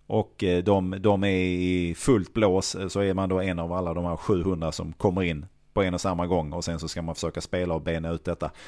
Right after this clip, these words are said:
Så det är en tuff, eh, tuff situation att komma in i, så att han, han har ju mer att ge, och det, det, han kommer väl förhoppningsvis få visa det också här. Får väl se här lite vad som händer här sen framåt torsdagen. Men i övrigt så var det ju, det var ju två fasta situationer som ledde till de här målen då som Sparta gör,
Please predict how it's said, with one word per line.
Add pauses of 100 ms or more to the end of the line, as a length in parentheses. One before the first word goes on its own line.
(200)
Så
det
är
en
tuff,
eh,
tuff
situation
att
komma
in
i,
så
att
han, (340)
han
har
ju
mer
att
ge,
och
det,
det,
han
kommer
väl
förhoppningsvis
få
visa
det
också
här.
Får
väl
se
här
lite
vad
som
händer
här
sen
framåt
torsdagen. (300)
Men
i
övrigt
så
var
det
ju,
det
var
ju
två
fasta
situationer
som
ledde
till
de
här
målen
då
som
Sparta
gör,